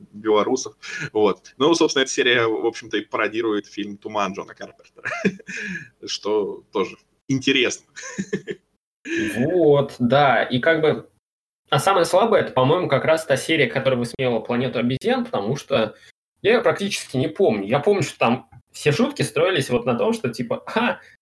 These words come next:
Speaker 2: э, герои превращаются в обезьян. Ха! Прикольно». <laughs> Всё. Э,
Speaker 1: Были
Speaker 2: по-моему,
Speaker 1: захватывающие экшн-сцены. <laughs>
Speaker 2: я не помню, чё там было, какие сцены.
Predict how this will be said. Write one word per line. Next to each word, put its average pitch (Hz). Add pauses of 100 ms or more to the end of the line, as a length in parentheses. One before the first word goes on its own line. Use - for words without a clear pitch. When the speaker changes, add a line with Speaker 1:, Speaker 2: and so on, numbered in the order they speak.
Speaker 2:
э, 139
герои 156
превращаются 117
в 143
обезьян. 123
Ха! 220 (680)
Прикольно». 110 (100)
<laughs> -
Всё. - (800)
Э, 101
Speaker 1:
Были 113
Speaker 2:
по-моему, 117
Speaker 1:
захватывающие -
экшн-сцены. 113 (460)
<laughs> 262
Speaker 2:
я 139
не 151
помню, 147
чё 127
там 127
было, 123
какие 117
сцены. 107